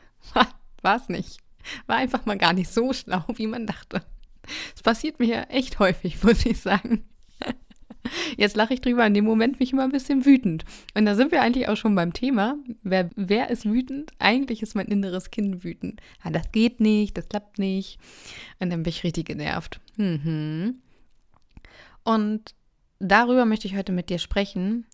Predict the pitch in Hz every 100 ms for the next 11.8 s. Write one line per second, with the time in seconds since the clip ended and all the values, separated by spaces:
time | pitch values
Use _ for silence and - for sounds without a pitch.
0 | _ _ _ _ _ _ _ _ - 220
1 | 226 214 196 185 185 180 - 247 233 -
2 | 214 277 - - - 196 220 214 - -
3 | 220 226 - 202 - - 180 175 185 190
4 | 180 180 175 175 180 - 160 180 208 196
5 | 202 208 269 - 202 208 190 202 - 202
6 | - 180 - 196 196 226 190 214 - -
7 | 233 254 - 190 220 - - 208 - 190
8 | - 175 175 196 240 240 _ - 233 247
9 | 185 247 339 _ - 175 - 165 - 156
10 | - - 247 226 - 226 _ _ _ _
11 | 190 185 170 175 202 196 208